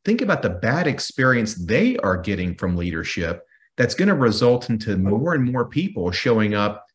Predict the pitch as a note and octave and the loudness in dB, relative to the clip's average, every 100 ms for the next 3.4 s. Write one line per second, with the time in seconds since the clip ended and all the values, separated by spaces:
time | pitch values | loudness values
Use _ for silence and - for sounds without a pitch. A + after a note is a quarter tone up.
0 | _ - A#2+ - - D3 C#3+ C#3+ A#2+ G#2 | _ -4 -4 -4 -4 0 2 2 0 0
1 | F#2+ - A#2+ A2+ D3 F3 F3+ - G2+ - | -2 -4 -2 -2 0 -2 -2 -4 -6 -4
2 | A#2+ A#2 B2 A#2+ A2+ G#2 - E3+ A#2 D2+ | 0 0 0 0 -2 -4 -2 -2 -2 -4
3 | - D2 - - | -10 -12 -14 -18